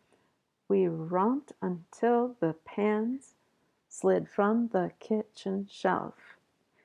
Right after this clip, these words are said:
My mother's countenance could not unfrown itself. So six syllables divided into little units of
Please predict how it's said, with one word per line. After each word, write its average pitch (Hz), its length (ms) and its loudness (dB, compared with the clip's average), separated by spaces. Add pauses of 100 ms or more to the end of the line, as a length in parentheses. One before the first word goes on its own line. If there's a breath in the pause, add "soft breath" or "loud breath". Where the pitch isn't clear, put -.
(260)
My 180 240 -2
mother's 185 760 0
countenance 190 1400 -4 (520)
could 175 340 -4
not 170 380 -4
unfrown 165 640 -6 (100)
itself. - 920 -8 (800)
So 175 380 0
six - 480 -4
syllables 190 520 2 (340 soft breath)
divided 185 540 4
into 175 320 -4
little 170 300 0
units 170 640 -4
of 170 140 -6